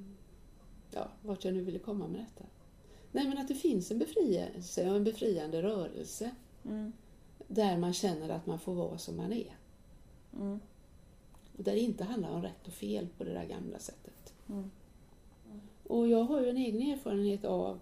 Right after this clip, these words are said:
Speaker 1: att när man är fri och man har en kyrkoherde som säger: "Om du tror på det, så, så pröva det. Och skulle det
Speaker 2: Mm.
Speaker 1: inte visa sig fungera,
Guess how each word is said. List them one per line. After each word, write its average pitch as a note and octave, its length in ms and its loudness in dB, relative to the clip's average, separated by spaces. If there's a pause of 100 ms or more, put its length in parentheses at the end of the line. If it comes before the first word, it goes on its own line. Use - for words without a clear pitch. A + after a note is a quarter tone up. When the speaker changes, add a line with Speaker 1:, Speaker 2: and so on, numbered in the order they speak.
(220)
Speaker 1:
att G#3 140 -4
när A3+ 120 4
man A#3 160 4
är A#3+ 120 2
fri C4 440 0
och B3+ 100 2
man B3 160 2
har A3+ 160 4
en G#3 80 6
kyrkoherde G3+ 600 2
som G3 160 0
säger: F#3 400 2 (200)
"Om G3 140 4
du G3+ 100 8
tror B3+ 260 2
på B3 140 -2
det, A3+ 260 4 (500)
så, - 380 4
så - 160 -2
pröva G#3+ 400 0
det. - 220 2
Och F#3+ 120 -4
skulle G#3 260 4
det G3 220 6
Speaker 2:
Mm. F4 120 6
Speaker 1:
inte B3+ 240 2 (200)
visa B3 380 0
sig G3+ 160 0
fungera, G3+ 580 2